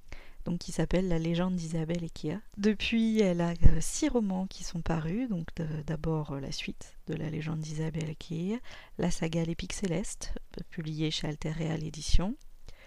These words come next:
le début de la saga, euh, d'une saga de cow-boy, avec, euh, en premier tome Le Temps d'un rodéo,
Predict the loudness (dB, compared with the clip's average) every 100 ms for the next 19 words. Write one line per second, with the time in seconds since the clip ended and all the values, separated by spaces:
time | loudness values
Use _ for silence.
0 | -20 -20 -14 -2 0 0 -2 -4 -2 -2
1 | -2 -4 -6 -4 -4 -4 -4 -6 -8 -10
2 | -10 -6 -4 -2 -4 -4 -2 -2 -4 -10
3 | -6 -6 -6 -8 -6 -6 -6 -6 -6 -4
4 | -4 -4 -4 -4 -4 -4 -2 -2 -2 -2
5 | -4 -4